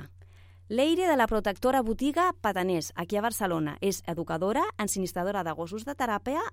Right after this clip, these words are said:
i perruquera canina. Roser Feliu, del proje-, del projecte Lladruc. Ella és educadora canina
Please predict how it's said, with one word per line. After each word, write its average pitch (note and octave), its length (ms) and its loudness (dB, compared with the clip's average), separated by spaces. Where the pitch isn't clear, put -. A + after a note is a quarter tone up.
i D#4 160 0
perruquera G3 480 -4
canina. C#3 400 -6
Roser B3 400 0
Feliu, A3+ 480 0
del F3+ 240 0
proje-, F#3 400 -2
del F#3 240 0
projecte G3 480 -2
Lladruc. G3 580 -2
Ella G#3+ 160 -2
és G3 80 -4
educadora G3 480 -2
canina C4 380 0